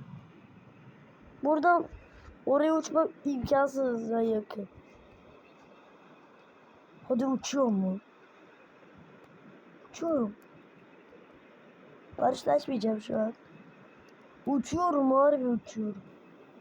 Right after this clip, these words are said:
Harbi uçuyorum. Uç-, uçuyor. Kuş oldu, uçuyor gökyüzüne.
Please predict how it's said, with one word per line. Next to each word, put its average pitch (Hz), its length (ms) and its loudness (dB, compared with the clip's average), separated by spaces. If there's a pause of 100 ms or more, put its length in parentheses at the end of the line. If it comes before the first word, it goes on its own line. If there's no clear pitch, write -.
(600)
Harbi 349 300 6 (180)
uçuyorum. 392 380 -4 (2250)
Uç-, - 300 -10 (640)
uçuyor. 262 380 -6 (680)
Kuş 247 260 -4
oldu, 269 400 2
uçuyor 254 520 0
gökyüzüne. 233 1000 -2